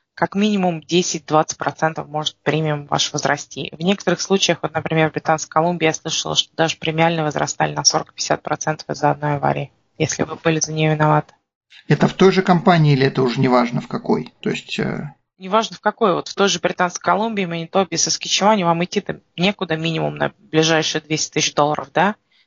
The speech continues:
Speaker 1: То есть на двести тысяч долларов вам премиум увеличится на сорок тысяч, а потом вы можете пойти, но, в принципе, у вас будет клейм рекорд, так что никто вас не будет с максимальными бенефитами писать, а, или страховать.
Speaker 2: Понятно.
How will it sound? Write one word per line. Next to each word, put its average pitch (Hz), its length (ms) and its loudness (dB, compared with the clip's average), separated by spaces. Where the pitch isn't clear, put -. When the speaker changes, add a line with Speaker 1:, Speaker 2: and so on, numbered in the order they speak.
Speaker 1:
То 160 80 0
есть - 140 -2
на 165 140 2
двести 175 240 -4
тысяч 170 180 -4
долларов 160 340 2
вам 151 140 0
премиум 160 500 0
увеличится 156 520 0
на 175 80 0
сорок 185 320 -2
тысяч, 208 300 -2
а 160 40 0
потом 226 320 0
вы 196 80 2
можете 180 300 -2
пойти, 175 340 -2
но, 196 100 -2
в - 60 -10
принципе, 175 540 0
у 160 60 0
вас 165 200 0
будет 175 180 -6
клейм 220 280 2
рекорд, 147 360 0
так 160 180 -4
что 160 320 -2
никто 185 320 2
вас 175 260 0
не 170 300 -4
будет 165 440 -6
с - 120 -4
максимальными 160 540 -2
бенефитами 151 600 -12
писать, - 500 0
а, 151 100 -2
или 156 300 -6
страховать. 156 680 -4
Speaker 2:
Понятно. - 400 4